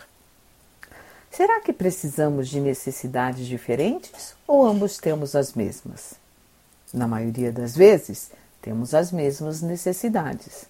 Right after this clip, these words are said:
Mas como não aprendemos a identificar nem o que sentimos, nem o que precisamos,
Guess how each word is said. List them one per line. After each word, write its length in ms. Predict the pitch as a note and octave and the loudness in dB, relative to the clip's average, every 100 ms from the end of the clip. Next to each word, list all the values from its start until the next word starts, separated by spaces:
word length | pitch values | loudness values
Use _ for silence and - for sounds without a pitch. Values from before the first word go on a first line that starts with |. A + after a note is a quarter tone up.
| _ - - - - | _ -20 -20 -16 0
Mas 200 | A#3 A#3+ | 0 2
como 280 | D#4+ D#4 D4 | 2 2 2
não 220 | C#4 C4+ | 4 4
aprendemos 680 | B3+ G#3+ F#3+ C#3+ C3 C3+ C#3+ | 2 2 2 0 -2 -2 2
a 60 | D3+ | 2
identificar 840 | C#3 C3 - C3 B2+ C#3+ C#3+ C3 | 2 -4 -4 -4 0 2 2 0
nem 240 | C#3 G3+ | 0 2
o 80 | B3 | 2
que 160 | G#3 G3 | 0 -4
sentimos, 680 | F3 D3 C#3+ - C3+ C3 C3+ | -2 -4 -4 -6 -6 -6 -4
nem 220 | D#3+ E3 | -2 -2
o 40 | |
que 140 | B2+ B2 | -2 -4
precisamos, 880 | - - A2 A#2+ D#3 D#3 A#2+ - | -6 -8 -6 0 2 2 0 -10